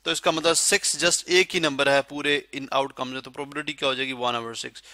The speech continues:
तो वन over सिक्स, अ, जो कि बनती है, अगर हम, अगर मैं on calculator देख लूँ इसको,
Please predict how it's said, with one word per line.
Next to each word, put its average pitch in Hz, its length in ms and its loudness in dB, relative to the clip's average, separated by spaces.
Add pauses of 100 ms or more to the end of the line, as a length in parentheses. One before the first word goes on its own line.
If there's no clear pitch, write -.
(260)
तो 147 80 -2
वन 175 160 8
over 190 200 4
सिक्स, - 460 0 (340)
अ, 143 500 10
जो 143 220 -4
कि 165 440 4
बनती 143 480 -2
है, 139 300 4 (340)
अगर 139 260 2
हम, 139 200 0 (160)
अगर 143 280 2
मैं 143 200 -2
on 139 460 -4
calculator 139 460 -2
देख 123 240 -4
लूँ 123 100 -10
इसको, 135 340 -12